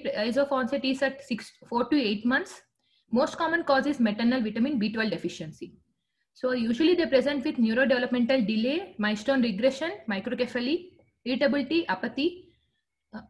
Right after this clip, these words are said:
hypotonia, hypotonia, hyperreflexia, and choroid movements. And seizures in occurring, uh, are very rare, but they are postulated to be occurring due to homocysteine toxicity. Investigations include increased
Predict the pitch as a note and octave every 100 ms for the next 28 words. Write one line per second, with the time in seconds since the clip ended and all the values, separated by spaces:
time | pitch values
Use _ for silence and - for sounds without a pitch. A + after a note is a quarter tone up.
0 | _ - C4 D4+ D#4 D4 C4+ C4 G3+ A#3
1 | C#4+ D4 C#4+ D#4 E4+ - - A#3+ A#3 A#3+
2 | - C#4 C#4+ A3+ G3 A#3 A#3 A#3 A3 A3
3 | F#3+ A3+ - - _ _ - A#3 C4 C#4
4 | D4 F4+ F#4 - _ A#3 A#3+ A#3 G#3+ C#4+
5 | D4 E4 - G#3+ A3+ - A3+ F#3+ B3+ A3+
6 | G3+ B3 F#4 - - A#3 G#3 A#3 C4 G#3+
7 | G3+ C4+ C4+ D4 B3+ C#4 B3+ B3+ C4+ C4+
8 | B3 E4 A#4+ - - A3+ C4+ C#4 - D#4
9 | B3 E3 - D#3 - - _ _ _ _
10 | _ _ _ _ _ _ _ _ _ _
11 | C4 C#4 D4+ E4+ F4 F4+ F4+ D4 E4+ F4
12 | B3+ C#4 C#4+ C#4+